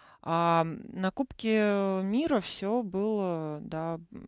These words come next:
то есть мы жили в одной гостинице, завтракали вместе. У меня так получилась история знакомства с, э, Бодди Миллером, это четырёхкратный олимпийский чемпион.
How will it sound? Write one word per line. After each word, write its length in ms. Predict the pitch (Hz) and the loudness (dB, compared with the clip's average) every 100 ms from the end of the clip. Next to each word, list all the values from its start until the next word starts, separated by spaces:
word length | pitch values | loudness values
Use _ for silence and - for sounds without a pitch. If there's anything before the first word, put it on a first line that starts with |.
| - | -12
то 80 | 165 | -12
есть 100 | 156 | -8
мы 140 | 175 | -6
жили 200 | 180 180 | -4 -2
в 60 | 160 | -2
одной 220 | 165 165 | -2 -4
гостинице, 840 | 156 - 233 262 247 202 - 165 | -8 -6 -2 0 0 -2 -6 -6
завтракали 760 | 156 170 208 - 196 - 170 165 | -2 0 0 -2 -8 -4 -4 -2
вместе. 600 | 170 165 156 156 - 151 | -4 -4 -6 -8 -14 -12
У 20 | |
меня 180 | 147 151 | -10 -10
так 160 | 156 - | -10 -14
получилась 580 | 156 156 - 170 156 - | -14 -12 -8 -6 -8 -10
история 560 | - - 170 170 156 143 - - - | -10 -2 0 2 -2 -4 -14 -20 -20
знакомства 1160 | - 165 - 165 165 - 156 151 147 139 139 139 | -10 -8 -6 -6 -8 -10 -8 -6 -4 -6 -8 -12
с, 260 | - - - | -14 -16 -12
э, 840 | 156 151 147 147 143 143 143 143 151 | -8 -8 -8 -8 -10 -10 -12 -14 -8
Бодди 280 | 165 160 | -8 -6
Миллером, 520 | 156 180 233 226 165 151 | -6 -2 0 0 -2 -8
это 420 | - - 147 147 | -12 -10 -10 -10
четырёхкратный 800 | - - 156 - 156 151 - 147 | -12 -10 -12 -8 -8 -8 -8 -10
олимпийский 480 | 147 147 151 - - | -10 -12 -14 -16 -18
чемпион. 540 | - 156 160 170 254 | -16 -12 -6 -4 -4